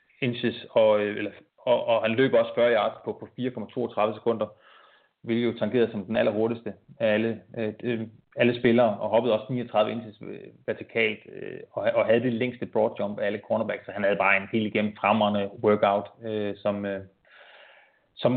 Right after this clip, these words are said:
meget vel kan sende ham i top ti. Men dog med det, Abu Dhabi, synes jeg, man skal huske på, at, øh, det er ikke nødvendigvis sådan, at, at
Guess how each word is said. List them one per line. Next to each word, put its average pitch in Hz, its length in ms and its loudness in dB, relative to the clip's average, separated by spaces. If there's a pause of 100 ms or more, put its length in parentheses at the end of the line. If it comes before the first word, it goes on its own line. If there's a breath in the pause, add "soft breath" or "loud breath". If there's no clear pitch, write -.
(120)
meget 143 300 2
vel 139 200 2
kan 139 240 -2
sende 123 160 -6
ham 107 120 -4
i 110 100 -8
top 110 180 -8
ti. 131 280 -8 (340)
Men 127 320 -2
dog 143 200 6
med 139 140 -4
det, 131 340 -6
Abu 117 140 -2
Dhabi, 110 380 -2
synes 117 140 -14
jeg, 110 80 -8
man 104 100 -8
skal 110 160 -12
huske 104 200 -10
på, 117 160 0
at, 113 300 -8
øh, 110 60 -2
det 104 260 -4
er 113 40 0
ikke 120 160 -2
nødvendigvis 117 340 -2
sådan, 113 380 2
at, 107 160 -6 (340 soft breath)
at 113 120 -6